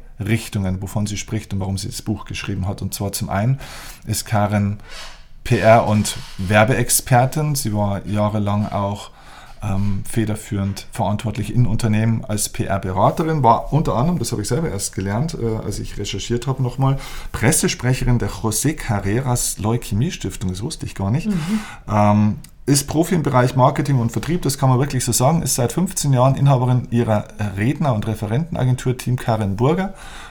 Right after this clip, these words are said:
Speaker 1: wo ganz großartige Redner und, äh, auch Rednerinnen, glaub ich, ne, Kollegen drin sind, wie zum Beispiel der großartige Gregor Staub, wie zum Beispiel der auch ganz großartige Michael Rossier, der hier auch schon im Podcast war, wie zum Beispiel ganz, ganz viele andere, der Steffen Kirchner auch manchmal.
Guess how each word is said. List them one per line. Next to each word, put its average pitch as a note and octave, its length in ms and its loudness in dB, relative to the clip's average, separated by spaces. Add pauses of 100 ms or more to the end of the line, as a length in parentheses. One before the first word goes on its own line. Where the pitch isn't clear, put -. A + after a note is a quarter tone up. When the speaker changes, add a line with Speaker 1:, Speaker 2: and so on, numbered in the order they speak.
Speaker 1:
wo A2 220 0
ganz B2+ 280 2
großartige A#2+ 720 0
Redner B2+ 300 0
und, A2+ 240 -2 (480)
äh, G#2 440 2
auch G2+ 260 -8
Rednerinnen, G#2+ 500 -2
glaub B2 200 -2
ich, B2+ 120 -2
ne, C3 180 -2
Kollegen A#2+ 480 0 (340)
drin B2 160 10
sind, G#2 200 2
wie C#3 100 4
zum A#2+ 160 -2
Beispiel A2+ 220 -2
der G#2 100 -2
großartige G#2+ 540 -6
Gregor F2+ 420 -6
Staub, A2 560 2
wie A2 80 -4
zum G2 200 -2
Beispiel G#2 280 -4
der - 220 -6
auch A2 160 0
ganz G#2+ 220 -2
großartige G#2 540 -2
Michael G#2+ 380 0
Rossier, G#2 640 0
der B2+ 120 2
hier G2+ 240 0
auch B2+ 100 0
schon C3 160 0
im A#2+ 80 2
Podcast - 600 -4
war, G#2 200 -2
wie E3 160 2
zum A#2+ 220 -2
Beispiel A#2 420 4
ganz, C#3 240 0
ganz A2+ 180 -2
viele F#2+ 220 -2
andere, D#3 320 2
der A2+ 80 0
Steffen G#2+ 300 -4
Kirchner G2+ 420 -2
auch F3+ 220 2
manchmal. D#3+ 420 0